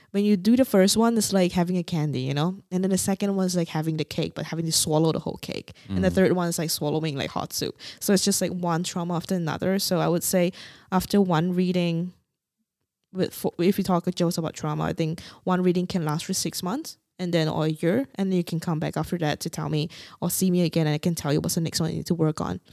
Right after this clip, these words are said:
Speaker 1: So that's usually how I do it. Um, if we talk about, like, psychic readings, which is primarily focused on future or, like, different blockages,
Speaker 2: Mm.
Speaker 1: like work and stuff, then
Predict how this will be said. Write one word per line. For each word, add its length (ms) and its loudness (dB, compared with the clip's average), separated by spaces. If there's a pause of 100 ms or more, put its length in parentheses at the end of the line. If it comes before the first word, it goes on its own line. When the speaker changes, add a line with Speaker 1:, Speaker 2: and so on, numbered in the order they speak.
(300)
Speaker 1:
So 140 -2
that's 200 0
usually 240 -2
how 160 -2
I 100 0
do 260 -4
it. 220 -4 (440)
Um, 440 0
if 140 -2
we 60 0
talk 240 -4
about, 200 0
like, 220 0
psychic 400 -4
readings, 500 -2 (880)
which 220 -6
is 340 -2 (320)
primarily 640 -2
focused 480 -4
on 340 -10 (600)
future 500 -2 (840)
or, 180 2
like, 320 -4
different 280 -4
blockages, 580 -2 (220)
Speaker 2:
Mm. 60 -8
Speaker 1:
like 260 4
work 220 6
and 120 4
stuff, 320 2
then 320 0